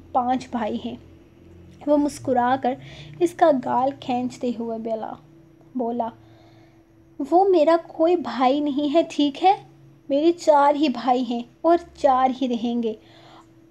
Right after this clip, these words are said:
वो गा-, और गाड़ी ज़रा साइड, वो वहाँ चाट की दुकान के पास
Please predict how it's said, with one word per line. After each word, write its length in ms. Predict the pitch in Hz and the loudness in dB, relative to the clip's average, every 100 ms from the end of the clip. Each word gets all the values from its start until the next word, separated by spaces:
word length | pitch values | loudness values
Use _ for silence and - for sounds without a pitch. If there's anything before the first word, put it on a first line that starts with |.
| 320 | 0
वो 100 | 339 | 0
गा-, 380 | 262 269 262 330 | 4 4 4 4
और 100 | 359 | 2
गाड़ी 380 | 285 254 254 302 | 4 2 2 0
ज़रा 240 | 285 311 | 2 2
साइड, 520 | 320 - 269 247 247 - - | 2 -2 -2 -2 -4 -8 -8
वो 240 | 285 277 277 | -2 -2 -2
वहाँ 280 | 277 247 262 | -6 -4 -4
चाट 480 | 262 294 269 262 - | -2 2 2 2 -4
की 80 | 277 | -10
दुकान 500 | 247 269 247 247 262 | -6 -2 -2 -2 -2
के 120 | 277 | -4
पास 500 | 269 240 240 247 - | -2 0 0 -2 -18